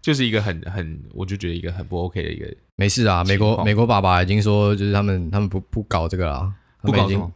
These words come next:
Speaker 2: 他们不搞W H O啦，他们，他们跳啦。
Speaker 1: 他们退，退出去。
Speaker 2: 对啊，
Speaker 1: 哦，也好啦。
Speaker 2: 对啊。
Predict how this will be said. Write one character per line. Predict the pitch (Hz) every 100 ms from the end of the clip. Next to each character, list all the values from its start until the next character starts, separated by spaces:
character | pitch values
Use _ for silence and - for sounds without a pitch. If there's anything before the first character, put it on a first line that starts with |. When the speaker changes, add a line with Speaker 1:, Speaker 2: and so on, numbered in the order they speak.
| -
Speaker 2:
他 | 131
们 | 127
不 | 151
搞 | 101
W | 92 92 104
H | 98
O | 90
啦， | 90 87 95 _ _ _
他 | 113
们， | 104 107
他 |
们 | 117
跳 | 101 -
啦。 | 123
Speaker 1:
他 | 131
们 | 117
退， | 95
退 | - 120
出 | 104
去。 | 98 95 87
Speaker 2:
对 | 98
啊， | 95 95 92 101 - 92 95
Speaker 1:
哦， | 92
也 | 104
好 | 113 110 90
啦。 | 85
Speaker 2:
对 | 92
啊。 | 95 87